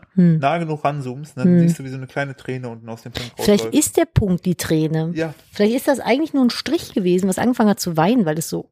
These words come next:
Speaker 1: oft missbraucht wurde.
Speaker 2: Ja, von Wutbürgern.
Speaker 1: Ja,
Speaker 2: So, und ich
Speaker 1: unter
Speaker 2: finde
Speaker 1: anderem.
Speaker 2: nochmal, das hat das, äh,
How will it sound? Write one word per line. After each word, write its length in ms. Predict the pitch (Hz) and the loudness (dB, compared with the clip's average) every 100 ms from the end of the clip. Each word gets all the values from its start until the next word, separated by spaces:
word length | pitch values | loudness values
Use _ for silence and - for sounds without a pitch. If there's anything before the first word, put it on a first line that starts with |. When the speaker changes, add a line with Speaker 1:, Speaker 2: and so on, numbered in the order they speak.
| - | -2
Speaker 1:
oft 300 | 247 - 240 | -2 -2 -4
missbraucht 500 | 220 - 202 269 - | -2 -2 -2 -2 -8
wurde. 340 | 151 156 156 | -8 -4 -4
Speaker 2:
Ja, 80 | 143 - | -6 -6
von 320 | - 165 165 | -2 -2 -2
Wutbürgern. 500 | 170 147 117 113 110 | -10 -8 -6 -6 -2
Speaker 1:
Ja, 160 | 233 254 | -2 -2
Speaker 2:
So, 120 | - | -2
und 60 | 156 | 2
ich 40 | |
Speaker 1:
unter 140 | 277 269 | 4 4
Speaker 2:
finde 120 | 208 | 4
Speaker 1:
anderem. 280 | 220 151 147 | 4 2 0
Speaker 2:
nochmal, 300 | 190 185 185 _ _ | -2 -4 -10 _ _
das 320 | 147 156 - | -4 -4 -4
hat 300 | 147 - - _ _ | -4 -4 -18 _ _
das, 320 | 131 131 - - | 2 2 0 -2
äh, 480 | 123 120 123 - | 0 0 0 -2